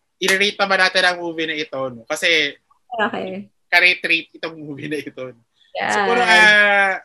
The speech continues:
Speaker 1: sa story, no, or yung, or story-wise niya, si-, siguro
Speaker 2: Mm.
Speaker 1: bibigyan ko na ng ano, no, isa bagsakan na <laughs> score itong,
Speaker 2: Yes.
Speaker 1: ah, film na ito.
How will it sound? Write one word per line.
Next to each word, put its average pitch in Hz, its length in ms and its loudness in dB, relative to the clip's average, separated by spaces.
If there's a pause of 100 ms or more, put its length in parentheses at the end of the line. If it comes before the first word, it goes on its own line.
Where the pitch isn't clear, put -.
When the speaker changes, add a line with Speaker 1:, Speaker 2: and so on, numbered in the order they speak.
(840)
Speaker 1:
sa - 160 -12
story, 214 640 -2
no, 175 160 -8
or 165 160 -8
yung, 170 400 -16 (160)
or 160 160 -6
story-wise 151 720 -6
niya, 110 240 -16 (160)
si-, - 320 -10
siguro 233 320 0
Speaker 2:
Mm. 190 80 -10
Speaker 1:
bibigyan 202 400 -4
ko 202 160 -4
na 190 80 -4
ng 185 160 -6
ano, 143 320 -6
no, 113 160 -20 (720)
isa 170 160 -4
bagsakan 175 800 0
na 131 160 -6
<laughs> 170 80 -6
score 151 400 -4
itong, 147 400 2
Speaker 2:
Yes. - 0 -
Speaker 1:
ah, 135 240 -6
film 139 160 -10
na 123 160 -14
ito. 127 120 -10